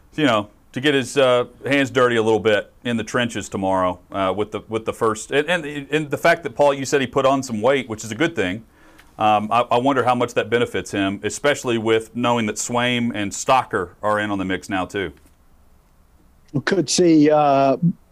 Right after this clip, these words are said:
Speaker 2: tight ends going against, uh, linebackers, um,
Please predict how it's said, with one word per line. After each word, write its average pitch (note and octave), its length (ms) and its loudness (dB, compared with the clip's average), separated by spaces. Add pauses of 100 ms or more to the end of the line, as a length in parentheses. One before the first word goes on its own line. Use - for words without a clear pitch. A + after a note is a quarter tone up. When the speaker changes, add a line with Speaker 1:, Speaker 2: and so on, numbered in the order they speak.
(960)
Speaker 2:
tight F#3+ 240 4
ends F3 220 4
going E3+ 240 4
against, D#3 560 2
uh, C#3 320 4
linebackers, E3+ 840 0 (520)
um, C3 720 0